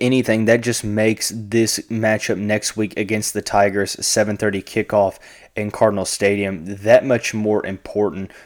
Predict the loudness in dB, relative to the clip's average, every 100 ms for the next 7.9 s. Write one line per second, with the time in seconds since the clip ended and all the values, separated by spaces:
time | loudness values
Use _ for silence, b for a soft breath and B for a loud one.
0 | B -6 -4 -2 -2 -2 -6 -2 2 2
1 | 2 -2 B B 0 2 2 0 -4 -2
2 | -4 -2 -4 -4 -6 -6 0 0 0 -2
3 | 0 0 0 -4 B B B -2 2 2
4 | 2 0 2 6 4 4 -6 -4 -2 -4
5 | -2 -4 -2 -4 -2 -4 -4 0 0 0
6 | -6 -2 -2 0 -4 -4 -2 0 0 -4
7 | 0 0 0 -6 -6 0 0 0